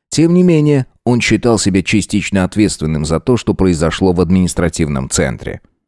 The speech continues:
Но самым заметным и удивительным объектом в пространстве у Абригада три был «Вальденхорн», трёх с половиной километровое чудовище, бывший корабль «Ковчег», который доставил первых колонистов в систему «Абригада».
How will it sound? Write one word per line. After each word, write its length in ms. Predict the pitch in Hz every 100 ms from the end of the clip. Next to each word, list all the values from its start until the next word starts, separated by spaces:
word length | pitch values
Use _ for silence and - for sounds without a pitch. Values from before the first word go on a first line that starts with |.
| _ _ _ -
Но 160 | 95
самым 400 | 104 147 156 143
заметным 580 | 107 110 139 151 104 101
и 40 | 98
удивительным 640 | 95 110 120 101 98 95
объектом 580 | 92 80 151 143 87 78
в 60 | -
пространстве 720 | 95 90 - 123 104 - 80
у 60 |
Абригада 520 | 80 73 90 104 101 98
три 240 | 143 160
был 460 | 90 95 95 95 - _ _
«Вальденхорн», 1300 | 85 85 113 110 87 82 60 65 - 82 67 55 57 - _ _ _ _
трёх 380 | 104 127 147 147
с 100 | -
половиной 640 | 110 110 101 110 120 123
километровое 880 | - 104 101 98 104 107 101 101 90
чудовище, 800 | 101 92 98 80 69 - 65 - _ _ _
бывший 440 | - 110 107 - 190
корабль 400 | 92 92 90 85
«Ковчег», 720 | 92 82 - 107 - - - -
который 400 | - 131 107 110
доставил 500 | 107 107 - 123 92
первых 420 | 80 107 110 95 -
колонистов 640 | 95 92 98 117 - 117
в 40 | -
систему 600 | 101 82 - 87 82 76
«Абригада». 680 | 65 78 78 85 67 -